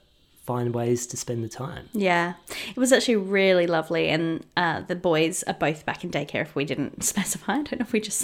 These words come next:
Speaker 2: said that. But, uh, it's been such a nice change. The main reason we put them back in was because obviously Darcy had been going for so long and he missed his friends and he was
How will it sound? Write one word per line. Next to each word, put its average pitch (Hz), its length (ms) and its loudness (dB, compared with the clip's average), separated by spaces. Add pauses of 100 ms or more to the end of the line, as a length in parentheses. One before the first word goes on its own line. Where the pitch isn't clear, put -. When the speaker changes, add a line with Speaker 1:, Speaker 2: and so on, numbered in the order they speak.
Speaker 2:
said 214 160 -4
that. 427 140 -6 (500)
But, 190 400 8 (100)
uh, 165 240 4
it's 156 160 -4
been 165 440 0
such - 440 -2
a 185 40 0
nice 156 340 0
change. 165 640 -2
The 180 120 -2
main 233 240 6
reason 170 220 4
we 156 100 2
put - 120 -2
them 175 100 -2
back 151 240 -2
in 120 220 0
was 160 160 -4
because 156 420 -8 (140)
obviously 160 320 -8
Darcy 156 800 -2 (100)
had 160 220 -4
been 170 160 0
going 160 260 0
for 160 80 -6
so 160 220 2
long 208 360 4
and 190 100 0
he 175 100 -2
missed 160 260 -2
his 165 160 -8
friends 226 560 2
and 190 160 0
he 180 100 0
was 170 220 -4